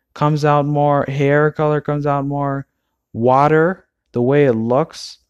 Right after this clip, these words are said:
lo-, comes out like, I don't know, looks like kind of a spit or something like that. Anyway, um, the way that water comes out, if it comes out more high definition, most likely an anime. Number two, if it's inappropriate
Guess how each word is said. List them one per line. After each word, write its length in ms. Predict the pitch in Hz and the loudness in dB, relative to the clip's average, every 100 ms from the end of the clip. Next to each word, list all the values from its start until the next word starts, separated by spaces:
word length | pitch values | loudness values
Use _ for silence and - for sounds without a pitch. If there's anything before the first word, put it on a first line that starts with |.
| _ _ _ _ _ 123 | _ _ _ _ _ -8
lo-, 140 | 113 | -8
comes 380 | - 156 151 139 | -4 -2 0 2
out 460 | 135 143 131 - - | 2 2 0 -4 -4
like, 280 | 131 127 - | 0 0 -2
I 80 | 139 | -4
don't 120 | 147 | -2
know, 120 | 135 | -2
looks 260 | 120 139 - | -2 -4 -4
like 160 | 135 135 | -4 -2
kind 120 | 139 | -4
of 100 | 120 | -6
a 60 | |
spit 440 | 113 - - 127 147 | -8 -12 -4 -2 -2
or 100 | 156 | -4
something 280 | - 156 160 | -6 -6 -4
like 180 | 156 | -6
that. 320 | 151 160 160 - _ _ _ _ _ 113 | -4 -4 -6 -10 _ _ _ _ _ -4
Anyway, 640 | 131 156 160 160 165 156 _ _ _ _ _ _ | 0 2 2 0 -2 -6 _ _ _ _ _ _
um, 600 | 131 131 127 120 113 110 _ _ _ - - - | -2 0 0 0 -2 -6 _ _ _ -20 -18 -4
the 120 | 131 | 0
way 180 | 139 151 | 2 2
that 120 | 135 | 4
water 240 | 139 139 | 2 0
comes 280 | 135 127 123 | -2 -4 -2
out, 400 | 127 131 131 - _ _ | 0 0 -2 -8 _ _
if 200 | 131 127 | -8 -6
it 80 | 135 | -6
comes 260 | - 143 139 | -4 -4 0
out 240 | 135 139 | 0 -2
more 260 | 143 143 135 | -4 -2 -2
high 180 | 135 | -2
definition, 340 | 135 127 131 131 | -4 -6 -10 -12
most 180 | 131 131 | -10 -6
likely 280 | 131 - | -6 -6
an 60 | 120 | -6
anime. 400 | 120 127 127 127 | -4 -4 -4 -4
Number 240 | 127 131 | -4 -6
two, 360 | 127 151 147 151 - _ _ - | -6 -2 -2 -2 -8 _ _ -8
if 80 | |
it's 120 | 135 165 | -4 -2
inappropriate 840 | 143 - 151 151 156 156 151 - | -2 0 0 2 2 2 0 -4